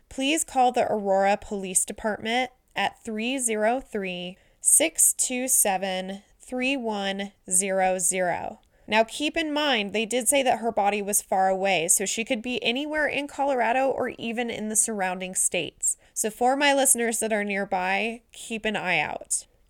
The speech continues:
This is a pretty wild case, so I have a lot of thoughts on it. <laughs> As you know, I always do. Musing number one, I do want to touch base on the question of if the family was cooperative or not.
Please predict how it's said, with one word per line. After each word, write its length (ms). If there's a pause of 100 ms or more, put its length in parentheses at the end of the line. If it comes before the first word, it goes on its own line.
(120)
This 200
is 120
a 60
pretty 340
wild 440
case, 420
so 220
I 360
have 400
a 60
lot 220
of 100
thoughts 480
on 180
it. 540
<laughs> 80
As 300
you 100
know, 160
I 160
always 460
do. 380 (180)
Musing 280
number 280
one, 500 (180)
I 120
do 180
want 140
to 120
touch 240
base 320
on 600 (280)
the 200
question 480
of 220
if 200
the 80
family 320
was 180
cooperative 800
or 80
not. 360